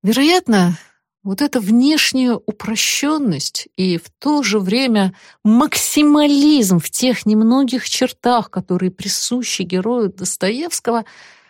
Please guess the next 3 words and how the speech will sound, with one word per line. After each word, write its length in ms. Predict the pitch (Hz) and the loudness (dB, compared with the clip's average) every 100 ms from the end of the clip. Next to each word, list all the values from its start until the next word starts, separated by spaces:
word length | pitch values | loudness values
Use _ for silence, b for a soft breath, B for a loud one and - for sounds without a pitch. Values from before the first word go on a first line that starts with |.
| b b b b b _ _ | b b b b b _ _
объясняется 1120 | 247 226 247 - 277 311 302 285 - 262 254 - _ | -2 -2 -2 -2 0 2 2 0 0 0 -2 -6 _
вот 360 | 202 277 247 | 0 0 0
чем. 400 | - - 127 - | -2 -4 -6 -10